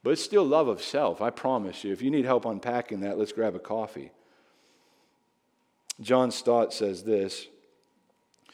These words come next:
He says, "To, not, to, to deny ourselves is to behave towards ourselves as Peter did towards Jesus when he denied him three times."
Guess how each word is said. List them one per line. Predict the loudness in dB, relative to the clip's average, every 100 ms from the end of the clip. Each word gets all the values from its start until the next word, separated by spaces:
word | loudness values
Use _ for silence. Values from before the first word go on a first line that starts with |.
| -20 -8
He | 0
says, | 2 2
"To, | 2
not, | 2 0 -2 -2
to, | -4
to | -4 -8 -2 0 2 0
deny | -2 0 2 2
ourselves | 4 2 0 0 0 0 0
is | -4 -4
to | -8
behave | -4 2 2 2
towards | 0 0 -2 -10 -20 -20 -2
ourselves | 2 2 4 4 4
as | -2
Peter | 0 2 4 2
did | 2 0
towards | 0 -2 -2
Jesus | -4 -4 -2 -6
when | -6 -6
he | -6
denied | -6 -4 -4 -4
him | -6
three | -8 -8 -8
times." | -8 -10 -12 -16